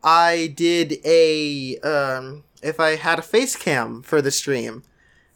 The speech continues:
Because the streaming app that I used had a face cam thing on it. It was still on my phone, but, I mean, it wasn't terrible. And, uh, I me-, I me-, I don't know why, but I felt a need to get permission for that.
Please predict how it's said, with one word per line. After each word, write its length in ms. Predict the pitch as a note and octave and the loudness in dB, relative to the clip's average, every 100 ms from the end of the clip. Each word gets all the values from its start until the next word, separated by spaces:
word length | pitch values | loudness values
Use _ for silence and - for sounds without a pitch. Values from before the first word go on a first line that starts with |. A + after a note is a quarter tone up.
| _ | _
Because 680 | C#3+ - D3+ B2+ - - - | -14 -2 0 0 -6 -8 -10
the 300 | C#3 C3 B2 | -4 -2 -2
streaming 460 | A#2+ - F3 F3 D#3+ | -4 -6 -4 -4 -2
app 200 | D3+ - | -2 -2
that 140 | C#3+ | -2
I 60 | C3+ | -2
used 640 | C3+ D#3+ D3 C3 C3+ - _ _ _ - | -4 -6 -6 -6 -14 -20 _ _ _ -2
had 280 | D3 C#3+ D3 | 0 0 -2
a 60 | C#3+ | -4
face 260 | F#3+ G3+ | -4 -4
cam 260 | - D#3+ B2+ | -6 -6 -6
thing 300 | - B2+ A#2+ | -6 -6 -6
on 220 | A2+ G#2+ | -8 -10
it. 120 | F2+ - | -12 -4
It 100 | C#3+ | -2
was 180 | E3+ | -2
still 260 | - B3+ C4 | 0 2 4
on 140 | G3 | 2
my 140 | D#3+ B2 | 0 -2
phone, 480 | - D#3 B2 A2+ A2+ | 0 0 0 -6 -8
but, 380 | B2+ A#2 - _ _ B2+ | -4 -2 -4 _ _ -10
I 60 | |
mean, 160 | C#3 C3 | -8 -8
it 80 | C#3 | -4
wasn't 340 | E3 E3 A#2 | -2 -2 -4
terrible. 640 | - D3 A2+ G2+ G2 A#2+ _ _ _ _ _ _ _ | -4 -4 -4 -6 -8 -10 _ _ _ _ _ _ _
And, 420 | C#3+ C#3+ C#3 C3+ C#3+ | 2 4 4 2 2
uh, 280 | C#3 C3 B2 | 4 2 2
I 80 | D3 | 0
me-, 200 | F#3+ - | -2 0
I 100 | E3 | -2
me-, 240 | G#3 A#3 - | 0 -2 -2
I 80 | |
don't 120 | B3 D#4 | -2 0
know 100 | A#3+ | 2
why, 460 | F3+ G#3+ C4+ C4 _ | 4 2 0 -6 _
but 200 | C#3+ E3+ | -6 0
I 240 | F3 E3+ D#3 - | 0 0 -6 -16
felt 440 | - G#3 A#3+ - - | 0 2 2 -4 -6
a 60 | |
need 320 | E3 D#3 F3 D3+ | -6 -4 -6 -6
to 80 | E3+ | -2
get 160 | - | -2
permission 400 | E3+ D3 D#3 F#3+ | -2 -4 -4 -4
for 120 | F#3+ G3 | -4 0
that. 340 | G#3+ A#3+ | 2 0